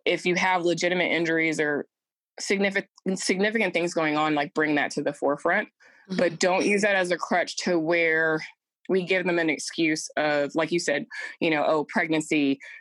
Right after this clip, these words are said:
Speaker 1: they automatically assume you're just incapable, right? Or, "Oh, you're a single parent, you're gonna be incapable." Prove them wrong, right? Like, that's, they get that assumption because of maybe one bad apple of, you know, I'm just gonna,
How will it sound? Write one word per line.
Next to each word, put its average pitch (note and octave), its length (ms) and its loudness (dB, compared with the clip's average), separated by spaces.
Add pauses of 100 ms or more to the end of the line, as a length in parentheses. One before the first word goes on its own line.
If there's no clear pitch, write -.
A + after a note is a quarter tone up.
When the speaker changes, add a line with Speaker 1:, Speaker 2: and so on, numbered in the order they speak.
(120)
Speaker 1:
they D3+ 360 0 (120)
automatically D#3+ 540 0
assume D3 340 -2
you're C#3+ 100 0
just C#3 280 -4
incapable, D3 680 0 (160)
right? D3 360 0
Or, D3 480 2 (280)
"Oh, F3+ 120 4
you're E3 160 2
a - 20 -4
single D#3+ 320 -2
parent, C#3+ 400 -2
you're D#3+ 160 0
gonna D#3 180 2
be C#3+ 120 0
incapable." C#3+ 800 -2 (360)
Prove A3 240 2
them D4+ 220 2
wrong, D3 340 2 (320)
right? F3+ 340 0 (240)
Like, D#3 200 -2 (400)
that's, G3 340 0 (140)
they G3+ 180 0
get A3+ 160 0
that A#3 160 2
assumption A3 680 -4
because F#3 340 -2
of E3+ 260 0 (640)
maybe F3+ 240 0
one E3+ 300 0
bad E3 200 2
apple D#3+ 540 0
of, D3 260 -2
you D#3+ 120 -2
know, D#3 80 0
I'm D3+ 120 0
just D#3 200 -4
gonna, D3 340 0